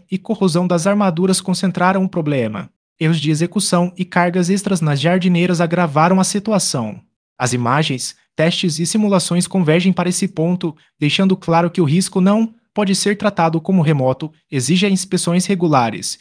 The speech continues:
estudos de reserva estrutural e manutenção adequada da impermeabilização. Para quem gere piscinas e deck,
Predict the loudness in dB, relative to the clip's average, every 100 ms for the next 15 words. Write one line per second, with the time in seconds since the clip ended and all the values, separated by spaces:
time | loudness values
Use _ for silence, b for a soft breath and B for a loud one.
0 | b b -6 -4 0 0 0 2 2 2
1 | 2 0 -2 -4 0 2 0 -2 -2 0
2 | 0 0 0 0 0 0 -2 0 2 2
3 | 0 0 0 2 2 2 0 0 -2 -2
4 | -4 -8 -16 _ _ _ -6 -4 -2 -2
5 | 0 -2 -4 -6 -4 -4 -4 -4 -6 -6
6 | -4 -4 -6